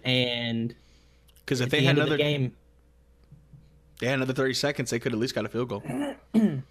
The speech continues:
Speaker 1: They had, they
Speaker 2: Which
Speaker 1: had
Speaker 2: they
Speaker 1: plenty
Speaker 2: could
Speaker 1: of
Speaker 2: have had that.
Speaker 1: Right.
Speaker 2: Did you see at the end, like, uh, they get the stop on Kansas City right before they get the ball back with a minute and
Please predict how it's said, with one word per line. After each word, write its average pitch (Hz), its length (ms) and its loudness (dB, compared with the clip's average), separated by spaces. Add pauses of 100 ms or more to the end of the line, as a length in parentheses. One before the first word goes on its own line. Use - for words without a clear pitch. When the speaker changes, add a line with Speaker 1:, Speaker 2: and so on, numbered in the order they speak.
Speaker 1:
They 127 120 -6
had, 135 180 0
they 131 80 0
Speaker 2:
Which 139 120 4
Speaker 1:
had 135 40 0
Speaker 2:
they 123 80 2
Speaker 1:
plenty 151 160 2
Speaker 2:
could 127 120 4
Speaker 1:
of 110 80 -6
Speaker 2:
have 113 80 -2
had 104 120 -4
that. 98 220 -8 (920)
Speaker 1:
Right. 120 180 -4 (340)
Speaker 2:
Did 135 140 -2
you 226 60 2
see 214 460 0
at 151 140 0
the 147 160 0
end, 175 260 0
like, 123 300 -2 (680)
uh, 120 200 -2
they 127 180 -2
get 151 180 -4
the 165 80 -2
stop 147 420 -2
on 131 280 0
Kansas 131 340 -2
City 123 180 0
right 127 140 0
before 127 160 -2
they 127 60 0
get 120 100 0
the 120 60 -8
ball 110 240 -2
back 104 320 -4
with 107 100 -6
a 107 60 -6
minute 110 240 -2
and 101 160 -10